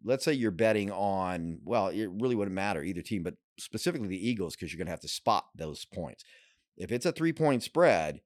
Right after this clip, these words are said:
that's a big difference from two and a half, and you might not wanna make that bet. And by the way, as a value bettor, and I think that's the only way you can profit betting,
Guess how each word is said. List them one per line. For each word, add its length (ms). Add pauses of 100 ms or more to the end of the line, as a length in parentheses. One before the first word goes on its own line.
(240)
that's 220
a 60
big 480
difference 400
from 160
two 160
and 80
a 40
half, 320
and 80
you 80
might 240
not 240
wanna 280
make 240
that 200
bet. 220 (540)
And 160
by 200
the 100
way, 580
as 220
a 440 (100)
value 440
bettor, 240
and 100
I 60
think 180
that's 220
the 120
only 300
way 160
you 120
can 160
profit 500
betting, 360